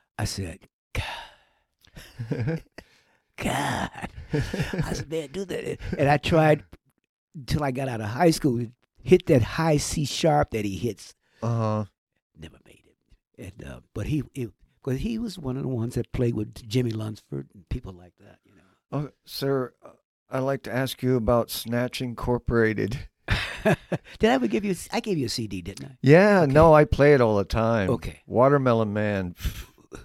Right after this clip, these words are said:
Speaker 2: that's my jam. How did that come about?
Speaker 1: S-, wha-, wha-, uh, how did Snatch come about?
Speaker 2: Yeah.
Speaker 1: Um,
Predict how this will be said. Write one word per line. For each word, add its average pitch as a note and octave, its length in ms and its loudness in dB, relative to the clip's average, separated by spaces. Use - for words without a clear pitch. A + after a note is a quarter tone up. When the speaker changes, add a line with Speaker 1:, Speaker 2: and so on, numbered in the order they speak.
Speaker 2:
that's - 220 -8
my A2+ 100 -4
jam. G2+ 540 -2
How D#3 180 2
did E3+ 160 2
that D#3+ 160 2
come C#3 180 -2
about? G2 400 -2
Speaker 1:
S-, - 200 -20
wha-, - 160 -10
wha-, - 100 -4
uh, A#2 280 4
how B2+ 180 0
did A#2+ 340 0
Snatch D3+ 440 2
come G3 140 2
about? G3 340 2
Speaker 2:
Yeah. A#2+ 400 4
Speaker 1:
Um, G3 960 2